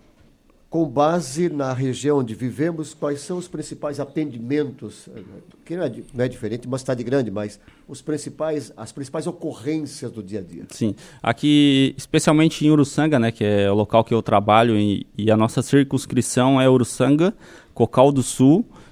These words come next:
Speaker 2: e o interior de Pedras Grandes, a região de Azambuja, né, que
Speaker 1: Certo.
Speaker 2: também faz parte da nossa abrangência. Então, aproximadamente quarenta mil pessoas é o,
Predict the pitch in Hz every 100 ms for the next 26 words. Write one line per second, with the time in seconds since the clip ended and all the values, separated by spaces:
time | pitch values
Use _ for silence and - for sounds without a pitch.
0 | - - 120 139 139 135 131 131 139 135
1 | 143 147 131 123 123 113 113 110 123 120
2 | 117 123 110 127 110 98 _ - 110 110
3 | 117 - 107 107 113 120 - 117 117 -
4 | 113 117 120 123 110 113 123 127 107 101
5 | 110 139 147 143 143 135 135 123 120 123
6 | - 113 117 117 113 110 107 - 110 110
7 | 107 104 104